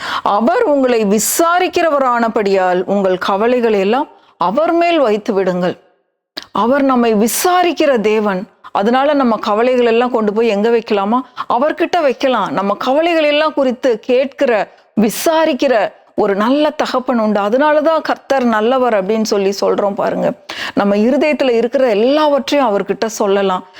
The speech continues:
நேற்றைய தினத்துல நாம் அன்னாளை குறித்து பார்த்தோம். ஆ, அவளுடைய உதடுகள் எப்படி, உதடுகள் மாத்திரம் அசைந்தது, அவள் இருதயத்திலே கர்த்தரோடு கூட பேசி கொண்டிருந்தாள் அப்படின்னு சொல்லி நம்ம பார்க்கிறோம் பாருங்க.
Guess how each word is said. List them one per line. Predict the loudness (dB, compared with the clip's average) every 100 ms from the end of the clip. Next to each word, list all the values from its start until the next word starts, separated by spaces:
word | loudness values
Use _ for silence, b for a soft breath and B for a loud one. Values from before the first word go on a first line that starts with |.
| B
நேற்றைய | -2 0 0 0 2
தினத்துல | 0 0 0
நாம் | 0 0
அன்னாளை | 0 2 2 0 0
குறித்து | -2 -2 -4
பார்த்தோம். | -2 -4 -2 -4 -6 -8 _ _ -6
ஆ, | -2 0
அவளுடைய | 2 2 2 2 2
உதடுகள் | 2 0 2 2 2 0 -2 -6 _ _
எப்படி, | -4 -2 -2 0
உதடுகள் | 2 2 2 2 2
மாத்திரம் | 2 2 2 0 0
அசைந்தது, | 0 -2 0 2 2
அவள் | 0 0 0
இருதயத்திலே | 2 2 2 0 0 0 -2
கர்த்தரோடு | -2 -4 0 2 2 0
கூட | 0 0 -2 B B
பேசி | 0 0 2 0
கொண்டிருந்தாள் | 0 0 0 0 0 0
அப்படின்னு | 0 -2 -2
சொல்லி | 0 0 0
நம்ம | 0 -2 -2
பார்க்கிறோம் | -2 -2 -2 -2 -2
பாருங்க. | -2 -4 -4